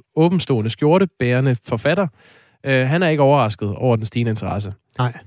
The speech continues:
Speaker 1: "Mænd har en større oplevelse af anal stimulation, fordi vi har en prostata. Vi har set en positiv bølge gennem de sidste ti år, hvor der er kommet mere og mere, øh, af det her ind i det heteroseksuelle soveværelse. Det er et udtryk for, at mange mænd gerne vil noget mere og er blevet mindre homofobiske."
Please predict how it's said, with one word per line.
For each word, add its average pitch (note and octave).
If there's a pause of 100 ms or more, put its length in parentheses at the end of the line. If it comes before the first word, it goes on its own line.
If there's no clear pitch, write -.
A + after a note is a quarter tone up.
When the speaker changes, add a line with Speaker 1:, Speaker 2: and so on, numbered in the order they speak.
(220)
Speaker 1:
"Mænd F#3
har D#3+
en C3
større D3
oplevelse A#2
af A2+
anal B2+
stimulation, A2
fordi C3+
vi B2+
har A#2
en G#2
prostata. A2+ (380)
Vi C3
har B2+
set E3
en C#3
positiv F3
bølge C#3+
gennem B2+
de A2
sidste D3
ti E3+
år, C#3
hvor A2
der A#2
er A#2
kommet C#3
mere E3
og F3+
mere, D3+ (440)
øh, A#2+
af B2
det C#3+
her D3
ind C#3
i C#3
det B2
heteroseksuelle A#2+
soveværelse. A2
Det -
er -
et C3
udtryk E3+
for, D#3+
at C#3+
mange C#3
mænd D#3
gerne C3
vil C#3+
noget A2+
mere D#3
og F3+
er C#3+
blevet C3
mindre C#3+
homofobiske." C3